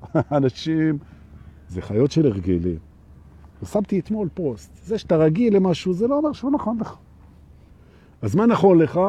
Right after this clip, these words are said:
נכון לך קודם כל מה שקורה. רגע,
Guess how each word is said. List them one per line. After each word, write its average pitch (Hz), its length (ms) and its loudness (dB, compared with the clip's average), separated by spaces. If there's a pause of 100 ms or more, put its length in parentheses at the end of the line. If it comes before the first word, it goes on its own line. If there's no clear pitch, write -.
(560)
נכון 185 320 2
לך 175 220 0
קודם 170 260 2
כל 170 160 0
מה 139 140 2
שקורה. 131 540 2 (1500)
רגע, 101 240 -6